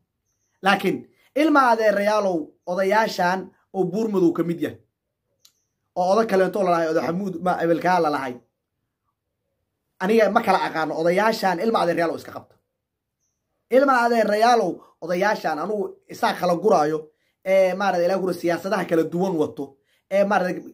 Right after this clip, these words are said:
nimanka la yidhaaho, dhulmahanta shoqfallada ku wato, ilma adeerayaalow, iska qabta. Waxaan idin leeyahay, midda labaad,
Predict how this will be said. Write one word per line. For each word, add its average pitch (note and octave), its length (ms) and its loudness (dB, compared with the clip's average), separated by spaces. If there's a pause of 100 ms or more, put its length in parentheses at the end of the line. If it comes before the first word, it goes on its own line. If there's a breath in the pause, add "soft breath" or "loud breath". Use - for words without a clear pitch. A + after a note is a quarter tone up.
(120)
nimanka F#3+ 280 -2
la F3 80 2
yidhaaho, D3+ 300 0 (580)
dhulmahanta F3+ 500 -2
shoqfallada F#3+ 460 -2
ku G3+ 160 -8
wato, D3+ 220 -2 (260)
ilma F#3 280 -4
adeerayaalow, D3 540 -2
iska - 160 -18
qabta. - 260 -18 (1300)
Waxaan G#3 180 0
idin A3+ 140 4
leeyahay, G3 320 2 (1040 soft breath)
midda A#3+ 300 2
labaad, F#3+ 240 2